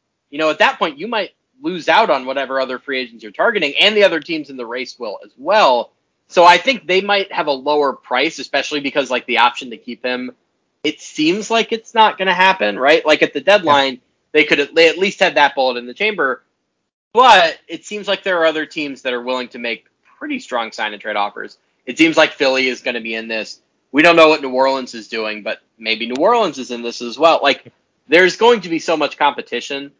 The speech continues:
Speaker 1: that you'd figure they'll be able to get something of value from somebody. Um, as far as the fit itself goes, though,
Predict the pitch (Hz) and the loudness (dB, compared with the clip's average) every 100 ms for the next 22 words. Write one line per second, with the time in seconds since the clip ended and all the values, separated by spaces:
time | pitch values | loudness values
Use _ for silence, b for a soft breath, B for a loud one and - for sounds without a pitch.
0 | _ _ 147 143 151 - 185 160 139 135 | _ _ -8 -4 -6 0 2 2 0 0
1 | 127 135 127 113 104 131 123 - 123 113 | 0 -2 -2 -6 -4 0 -2 -2 -10 -8
2 | 123 113 107 107 104 107 104 - 98 - | -10 -10 -6 -2 0 -2 -10 -16 -20 -16
3 | 98 101 120 135 147 _ _ _ _ _ | -14 -6 -4 -2 -4 _ _ _ _ _
4 | - 131 131 131 120 104 _ _ _ - | -2 2 2 2 -2 -12 _ _ _ -6
5 | 139 - 233 302 277 - 143 - 165 131 | -4 2 6 6 4 -2 -8 -2 -2 -2
6 | - - 120 113 - 113 104 - 104 98 | -6 -6 -4 -4 -8 -10 -10 -10 -6 -6
7 | 92 | -6